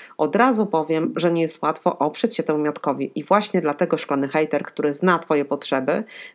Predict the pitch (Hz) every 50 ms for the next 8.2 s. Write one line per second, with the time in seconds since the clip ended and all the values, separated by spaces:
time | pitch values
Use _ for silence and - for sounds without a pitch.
0 | - 151 - 208 208 175 - - - 165 160 156 - - 156 151 - - - 165
1 | 165 - - - - - 151 147 143 165 156 - - - - 180 175 - - -
2 | - 226 - - - - - - _ - - 247 220 233 220 - - 170 - -
3 | - 165 160 156 151 175 185 180 175 - 156 151 160 147 - 147 135 139 135 139
4 | 135 - - - - - _ _ _ _ _ _ - - _ - 165 160 - 180
5 | 156 160 151 - - - - - 170 - - 151 - 151 147 - 170 160 - 156
6 | 143 - - 135 - 143 139 135 - - 160 180 190 - - _ _ - 160 208
7 | 254 262 - - 175 170 170 170 - - 165 - - 151 143 - - 151 143 131
8 | - - - -